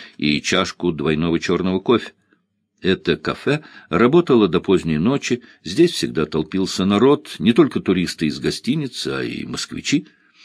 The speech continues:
Однажды Игорь увидел двух известных киноартистов, в другой раз популярного в Москве молодого писателя. Сидя за стойкой и слушая иностранную речь, он чувствовал себя как бы в другом мире,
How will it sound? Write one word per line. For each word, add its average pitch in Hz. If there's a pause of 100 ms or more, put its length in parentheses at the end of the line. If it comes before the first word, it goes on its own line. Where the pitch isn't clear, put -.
(140)
Однажды 143
Игорь 147
увидел 139
двух 120
известных 120
киноартистов, 120 (360)
в 92
другой 117
раз 160
популярного 104
в 101
Москве 104
молодого 85
писателя. 98 (960)
Сидя 101
за 80
стойкой 123 (240)
и 113
слушая 107
иностранную 90
речь, 147
он 104
чувствовал 123
себя 131
как 117
бы 113
в -
другом 104
мире, 113